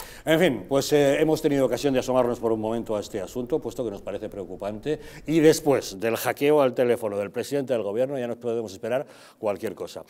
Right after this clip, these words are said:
Pero ahora sí, vamos a entrar en la nueva crisis que están sufriendo los separatistas de Cataluña, que apenas salen de una para entrar nuevamente en otra. Resulta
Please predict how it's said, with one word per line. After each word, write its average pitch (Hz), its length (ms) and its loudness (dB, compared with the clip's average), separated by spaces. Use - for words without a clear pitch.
Pero 156 140 8
ahora 214 160 8
sí, 98 300 -4
vamos 120 340 -6
a 147 40 -2
entrar 135 240 -2
en 156 120 -2
la 123 100 2
nueva 175 340 6
crisis 170 520 0
que 117 100 -8
están 127 220 -6
sufriendo 127 440 -2
los 135 200 0
separatistas 120 680 -2
de 120 120 2
Cataluña, 123 500 -2
que 110 140 -4
apenas 127 280 -6
salen 135 300 -4
de 139 80 -2
una 151 200 -2
para 165 280 0
entrar 120 500 -4
nuevamente 107 760 -4
en 98 100 -8
otra. 92 260 -8
Resulta 202 520 4